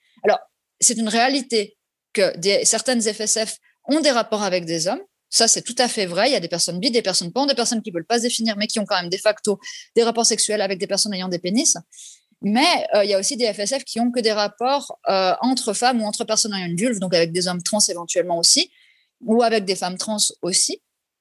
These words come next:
Et, euh, pour elles, du coup, il n'y a pas de discours visible. Donc forcément que, euh, les personnes qui, euh, ont pas le temps de s'interroger sur ces questions-là,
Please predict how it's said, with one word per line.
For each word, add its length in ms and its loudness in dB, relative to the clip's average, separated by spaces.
Et, 300 4
euh, 140 4
pour 180 0
elles, 100 4
du 80 0
coup, 120 -4
il 20 2
n'y 80 4
a 40 -2
pas 140 0
de 100 0
discours 440 -4
visible. 320 -2
Donc 160 -6
forcément 440 0
que, 280 2
euh, 140 2
les 100 -2
personnes 360 -2
qui, 320 -2
euh, 400 0
ont 100 2
pas 160 4
le 60 0
temps 140 2
de 40 0
s'interroger 420 0
sur 120 0
ces 120 0
questions-là, 520 0